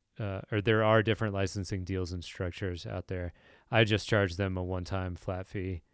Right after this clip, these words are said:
um, because it was kind of the first time I've licensed my art. But I know that, um,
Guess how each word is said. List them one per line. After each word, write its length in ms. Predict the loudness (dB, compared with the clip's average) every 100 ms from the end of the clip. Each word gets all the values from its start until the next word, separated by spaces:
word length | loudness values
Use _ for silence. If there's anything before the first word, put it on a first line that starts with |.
| _ _ _ _ _ -8
um, 240 | -4 -2
because 280 | 0 0 2
it 40 |
was 200 | 0 -2 -2
kind 180 | 2 4
of 80 |
the 80 | 2
first 280 | 2 0 0
time 360 | 0 0 -2 -8 _
I've 200 | -6 -4
licensed 480 | -2 -2 -2 -6 -8
my 140 | -8 -6
art. 300 | -2 -4 -6 _ _ _ _ 0
But 120 | 4
I 100 | 6
know 220 | 6 6
that, 300 | 6 4 2 -4 -8
um, 640 | -2 0 0 0 -2 -6